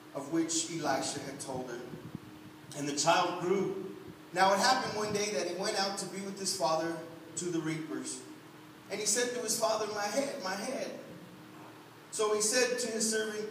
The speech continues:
"Carry him to his mother." Doesn't that sound like a dad? Every time the kids get hurt, they, they send them to the mom. You fell down, you're crying, "Go get your mom."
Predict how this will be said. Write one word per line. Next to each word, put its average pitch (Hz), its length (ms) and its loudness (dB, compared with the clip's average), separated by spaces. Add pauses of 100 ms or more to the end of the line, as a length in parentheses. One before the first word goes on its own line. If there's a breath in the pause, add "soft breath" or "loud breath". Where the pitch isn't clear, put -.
(160)
"Carry 320 300 4
him 254 240 4
to - 100 -2
his 185 200 -2
mother." 180 320 -2 (840)
Doesn't 180 160 -4
that 190 160 0
sound 185 220 -2
like 156 180 -2
a 147 160 -8
dad? 147 300 -4 (960)
Every - 140 -14
time 202 260 2
the 175 140 -4
kids 190 180 -4
get 170 180 -4
hurt, 156 240 -6
they, 139 80 -6 (240)
they 139 80 -6
send 156 220 -8
them 151 140 -12
to 151 80 -12
the - 200 -12
mom. - 260 -8 (1700)
You 175 40 -12
fell 233 280 4
down, 208 220 2
you're 196 100 -2
crying, 202 420 2
"Go 214 120 -4
get 220 180 -6
your 208 120 -6
mom." 190 320 -4